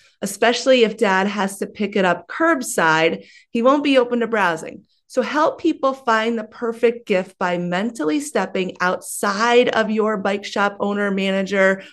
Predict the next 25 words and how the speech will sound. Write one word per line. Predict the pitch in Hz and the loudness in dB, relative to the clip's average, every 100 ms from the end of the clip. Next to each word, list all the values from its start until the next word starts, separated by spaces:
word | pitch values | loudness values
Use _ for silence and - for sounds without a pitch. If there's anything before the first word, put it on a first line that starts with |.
| - | -10
role | 180 214 214 151 147 196 - _ _ | 0 4 6 6 4 -2 -10 _ _
and | 226 | 0
imagine | 233 233 226 226 269 302 277 | 2 4 4 2 0 -2 -2
you | 262 | 0
were | 262 | -2
purchasing | 262 240 226 220 226 214 | -2 -6 -6 -10 -6 -4
something | 208 196 196 196 185 190 - - - | -2 -2 0 -2 -2 -6 -14 -10 0
that | 208 | 2
you | 226 | 4
did | 254 247 | 4 4
not | 233 240 - | 4 2 2
know | 220 | 0
much | 220 208 214 | 0 -2 -4
about. | 202 208 170 143 - - _ _ _ | 0 2 4 2 -6 -20 _ _ _
What | 202 247 247 | 4 4 6
would | 247 254 240 - | 6 8 6 2
you | 208 226 277 | -4 -4 -2
need | 262 208 185 180 | 0 -2 -4 -6
to | 196 | -8
help | 202 190 196 | -2 -2 -2
you | 190 233 254 190 190 | -4 0 4 4 2
find | - 170 156 156 160 185 _ | -2 0 0 -2 -6 -10 _
the | 185 | -4
perfect | 180 165 156 156 156 - | -2 -2 -2 -4 -8 0
gift? | 185 135 - - | 0 0 -4 -16